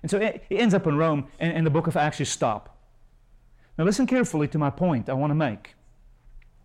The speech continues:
Let me make the point of the cessationism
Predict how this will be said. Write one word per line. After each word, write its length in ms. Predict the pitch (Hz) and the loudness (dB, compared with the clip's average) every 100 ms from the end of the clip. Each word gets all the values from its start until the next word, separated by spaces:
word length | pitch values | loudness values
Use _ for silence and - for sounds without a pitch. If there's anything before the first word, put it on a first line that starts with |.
| _ _ - - - - | _ _ -20 -20 -14 -2
Let 140 | 180 | 2
me 80 | 247 | 4
make 240 | 233 233 | 4 2
the 80 | 214 | 0
point 560 | - 208 180 151 180 - - _ - - _ - - | 0 2 2 2 -2 -10 -20 _ -20 -20 _ -20 -10
of 140 | 143 117 | -6 -4
the 80 | 151 | -2
cessationism 1040 | - 143 - 175 175 185 214 240 254 | -2 -2 2 2 2 2 2 2 2